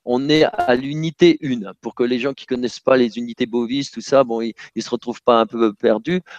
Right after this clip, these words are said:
On va imaginer qu'on est à un. Et quand on rentre dans le crop circle, on est déjà pratiquement à deux, tu vois. Dis-, c'est-à-dire qu'au niveau vibration, ça monte déjà très fort. Et au fur et à mesure qu'on va monter, ça va se développer, euh, une puissance incroyable.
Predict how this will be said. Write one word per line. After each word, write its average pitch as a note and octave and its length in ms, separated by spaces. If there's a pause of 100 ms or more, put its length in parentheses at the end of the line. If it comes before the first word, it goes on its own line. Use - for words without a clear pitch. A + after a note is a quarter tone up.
(140)
On A#2 100
va C3 80
imaginer D#3 400
qu'on D3 180
est C#3 80
à B2 80
un. G2+ 240 (440)
Et C3+ 100
quand B3+ 260
on A#3 80
rentre G#3 220
dans G3+ 100
le F#3+ 60
crop F#3 180
circle, B3+ 560 (300)
on C#3+ 140
est F#3 100
déjà A3 300 (180)
pratiquement G3+ 540
à D#3 140
deux, E3+ 400
tu - 140
vois. A#2 160
Dis-, A#2+ 280
c'est-à-dire F3+ 420
qu'au D3 180 (240)
niveau D3 200
vibration, D#3 600
ça D#3 220
monte G3 200
déjà F3+ 240
très - 180
fort. - 260 (320)
Et B2+ 100
au F3+ 100
fur B3+ 240
et - 20
à C4+ 60
mesure A#3 280
qu'on E3+ 120
va D3+ 120
monter, A#3 520 (220)
ça - 260
va D3 360 (260)
se - 160
développer, G3 840
euh, C3 360
une C#3 140
puissance F#3+ 580 (160)
incroyable. D3+ 680